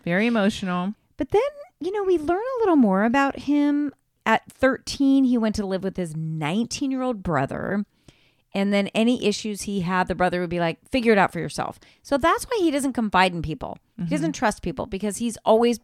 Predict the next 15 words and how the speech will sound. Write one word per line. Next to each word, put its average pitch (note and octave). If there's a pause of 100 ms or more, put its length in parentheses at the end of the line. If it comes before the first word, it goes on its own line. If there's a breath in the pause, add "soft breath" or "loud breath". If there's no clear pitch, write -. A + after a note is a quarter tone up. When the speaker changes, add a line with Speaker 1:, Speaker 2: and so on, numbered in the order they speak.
(180)
Speaker 2:
was G#3
told, G#3
like, F#3 (200 loud breath)
"Figure C4+ (160)
out F#3
your F#3
own E3+
shit." - (160)
He D4+
doesn't F4
know F#4+
how F4
to F4+
open F4 (180)
up. -